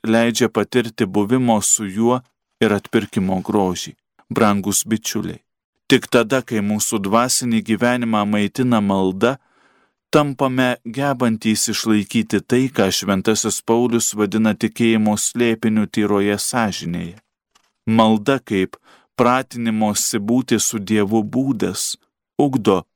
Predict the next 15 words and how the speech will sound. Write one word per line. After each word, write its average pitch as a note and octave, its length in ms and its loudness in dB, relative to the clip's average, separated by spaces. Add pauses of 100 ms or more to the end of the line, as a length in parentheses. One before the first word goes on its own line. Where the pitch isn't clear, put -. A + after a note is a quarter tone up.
(140)
žmones, B2 800 0
kuriuos G#2 560 0
įkvepia G#2 560 0
ne A2+ 220 2 (100)
egoizmas, A#2+ 960 0 (340)
noras A2+ 460 2
turėti, A#2 600 -2 (240)
galios A2+ 600 0
alkis, F#2 540 -6 (240)
bet G#2 340 -2 (140)
altruizmas, F#2+ 1120 -4 (320)
troškimas B2 640 2
mylėti, A2 580 0
tarnauti, A2+ 800 0 (320)
tai B2 120 4